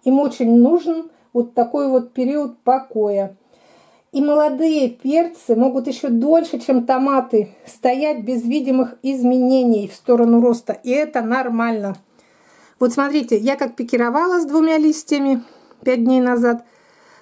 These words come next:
так они абсолютно все стоят с двумя листьями, такие же, как вот сейчас в лотке, я рас-, покажу, какие не распикировала ещё.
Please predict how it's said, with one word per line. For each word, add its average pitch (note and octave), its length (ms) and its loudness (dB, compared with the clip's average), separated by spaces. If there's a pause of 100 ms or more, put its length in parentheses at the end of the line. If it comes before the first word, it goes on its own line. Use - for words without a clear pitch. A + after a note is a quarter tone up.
(120)
так C#4 200 -4
они C#4 180 -2
абсолютно B3+ 720 -4
все - 280 -2
стоят A#3+ 360 -4
с - 20 -10
двумя B3 340 0
листьями, C#4+ 480 2
такие C4+ 520 0
же, A3 120 0
как A#3 200 -4
вот A#3 120 -2
сейчас A#3+ 200 -4
в - 40 -10
лотке, B3 340 0
я D4 80 2
рас-, A#3 180 -2 (180)
покажу, A#3+ 340 -4
какие A3+ 280 -4
не A#3 160 4
распикировала A3 640 -2
ещё. G#3+ 280 -6